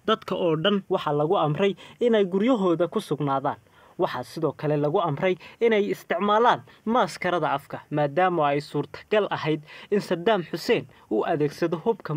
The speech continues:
hubka kiimikada ah. Israa'iil waa ay qarisay sida caadada ahayd khasaarihii soo gaaray, laakiin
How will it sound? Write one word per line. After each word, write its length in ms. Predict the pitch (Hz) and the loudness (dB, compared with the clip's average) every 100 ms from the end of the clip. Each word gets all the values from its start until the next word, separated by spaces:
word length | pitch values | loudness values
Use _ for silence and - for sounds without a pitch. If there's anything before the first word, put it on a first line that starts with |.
| 180 | -4
hubka 240 | 185 165 151 | -4 -4 -2
kiimikada 500 | 220 160 - 151 123 | -2 -2 -2 -4 -2
ah. 180 | 143 - - | -4 -4 -10
Israa'iil 460 | 202 240 262 269 | -2 2 4 4
waa 240 | 240 226 180 | 4 4 2
ay 80 | 175 | 0
qarisay 440 | 165 156 151 190 | 0 0 0 -4
sida 280 | - 190 151 | -2 -2 0
caadada 380 | 165 165 156 123 | 2 2 0 -2
ahayd 320 | 107 147 143 - | -2 -2 -2 -8
khasaarihii 560 | 175 - 190 226 180 175 | -6 0 2 2 0 -2
soo 240 | - 190 | 2 2
gaaray, 480 | 165 131 131 143 110 - - - 147 | 2 -2 0 -2 -2 -12 -20 -10 -4
laakiin 560 | 147 135 - 180 196 | -2 -2 0 0 0